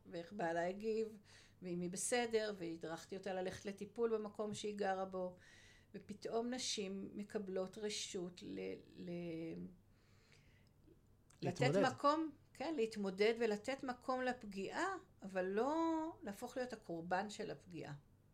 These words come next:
Speaker 1: זאת אומרת, once זה קרה, זה קרה. אנחנו... הרבה פעמים נשים מרגישות המון רגשי, עד שבכלל מבינות שהן נפגעו. אני באופן אישי נפגעתי, ולקח לי הרבה מאוד שנים להבין שנפגעתי.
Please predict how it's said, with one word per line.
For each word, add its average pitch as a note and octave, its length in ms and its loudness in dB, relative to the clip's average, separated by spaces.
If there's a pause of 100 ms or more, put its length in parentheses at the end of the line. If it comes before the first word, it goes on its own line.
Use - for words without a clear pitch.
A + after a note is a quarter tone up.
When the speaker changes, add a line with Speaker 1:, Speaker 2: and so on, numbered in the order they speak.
(280)
Speaker 1:
זאת - 100 -20
אומרת, F3 220 -12 (400)
once C#4+ 60 -6
זה G#3+ 240 -2
קרה, G#3 400 0
זה A3 120 -4
קרה. F#3 420 -2
אנחנו... E3+ 440 -6 (500)
הרבה F3+ 200 -2
פעמים G3+ 320 0
נשים F#3+ 460 -6
מרגישות F#3 420 -8
המון F3+ 340 -4
רגשי, F#3 260 -8 (320)
עד B3 280 4
שבכלל G#3+ 600 0
מבינות F#3 440 -4
שהן F#3 260 -4
נפגעו. E3+ 480 -2 (920)
אני F3+ 200 0
באופן A3 320 2
אישי B3+ 400 -2
נפגעתי, A#3 580 -4
ולקח G#3+ 320 -2
לי A3 60 2
הרבה G3+ 260 -2
מאוד C#4+ 240 0
שנים C4 260 -2
להבין A#3 340 0
שנפגעתי. G#3+ 680 -6